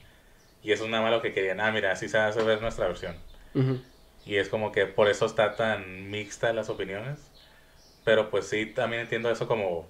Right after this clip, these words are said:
Speaker 1: Ok, si esa es su versión, por lo menos enseña <laughs> gameplay, porque si es, si no vas a atraer a la gente de esa manera, por lo menos digas, "Ah, ok,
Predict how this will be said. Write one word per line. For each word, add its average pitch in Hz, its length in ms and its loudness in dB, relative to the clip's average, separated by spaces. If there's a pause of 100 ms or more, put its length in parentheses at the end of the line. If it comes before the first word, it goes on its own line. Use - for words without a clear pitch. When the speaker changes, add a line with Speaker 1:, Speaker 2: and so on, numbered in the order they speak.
(580)
Speaker 1:
Ok, 110 240 2
si 113 140 2
esa 113 140 4
es 127 40 -4
su 151 100 4
versión, 135 520 4
por 113 140 4
lo 107 100 2
menos 107 240 -4
enseña 104 380 -4 (160)
<laughs> - 80 -10
gameplay, 123 280 0
porque 92 460 -2 (480)
si 113 140 4
es, 107 180 6 (360)
si 123 160 0
no 113 80 6
vas 117 160 4
a 139 40 8
atraer 107 260 6
a 120 60 6
la 180 120 2
gente 127 320 -2
de 117 60 2
esa 131 160 -2
manera, 120 500 -2 (120)
por 113 100 2
lo 101 80 4
menos 110 400 0 (360)
digas, 117 200 6
"Ah, 120 80 6
ok, 120 80 0